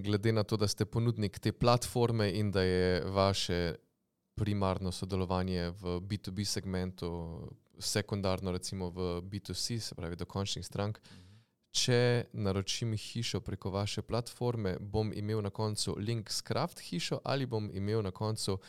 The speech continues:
Speaker 1: hišo vašega izvajalca Lumar, Richter, Marles, kdorkoli že bo to?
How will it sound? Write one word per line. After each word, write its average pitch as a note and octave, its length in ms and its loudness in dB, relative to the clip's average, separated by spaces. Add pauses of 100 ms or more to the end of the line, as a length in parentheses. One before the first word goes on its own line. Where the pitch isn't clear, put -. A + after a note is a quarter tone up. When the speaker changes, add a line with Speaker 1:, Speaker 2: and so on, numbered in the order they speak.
(400)
Speaker 1:
hišo G#2 560 4 (280)
vašega F#2 600 2
izvajalca F#2 880 4
Lumar, G2+ 480 4
Richter, G2 640 2
Marles, G2 480 2
kdorkoli G2 500 0
že F#2 120 -4
bo F#2 140 -2
to? E2+ 180 -8